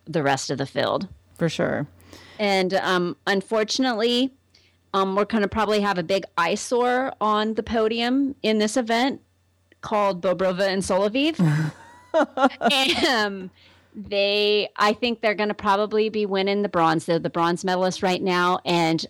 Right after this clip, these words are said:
Speaker 1: I watched their, what do you, what do they call it now? The original dance?
Speaker 2: Yeah.
Speaker 1: I don't even call it short program. Ugh, no.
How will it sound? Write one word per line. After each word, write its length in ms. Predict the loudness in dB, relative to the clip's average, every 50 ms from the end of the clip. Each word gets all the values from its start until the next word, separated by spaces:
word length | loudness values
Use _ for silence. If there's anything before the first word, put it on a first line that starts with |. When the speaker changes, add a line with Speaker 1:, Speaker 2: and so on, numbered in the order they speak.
| -4
Speaker 1:
I 320 | -2 0 2 2 0 0 -2
watched 500 | -4 -2 -2 -2 -2 -2 -6 -10 -8 -4
their, 520 | -2 0 2 2 2 2 2 2 0 -2 -6 _ _ _ _ _ _ _ _ _ _ _ _ _ _ _ _ _ _
what 180 | -4 -2 0 2
do 100 | 2 2
you, 100 | 0 0
what 180 | -2 0 0 0
do 60 | 2
they 100 | 0 0
call 200 | 0 0 0 2
it 80 | 2
now? 300 | 0 0 0 -2 -2 -6 -10 _ _ _
The 220 | -2 0 0 0 -2
original 420 | -2 -2 -2 -2 0 0 0 0
dance? 380 | 2 2 2 2 2 2 2 2
Speaker 2:
Yeah. 220 | 2 4 4 4
Speaker 1:
I 40 | 4
don't 100 | 4 4
even 120 | 4 2 0 _ _ _ _ -20 -10
call 240 | -4 0 0 0 0
it 180 | -2 -4 -8
short 240 | -4 0 0 0 0
program. 500 | 0 0 0 2 0 0 0 0 -2 -4 _ _ _ _ _ _ _ _ _ 0
Ugh, 500 | 0 2 2 2 0 -2 -4 -10 -14 -18 _ _ _ _ _ _ _ _ _ -12
no. 440 | -6 -2 0 2 2 0 -2 -6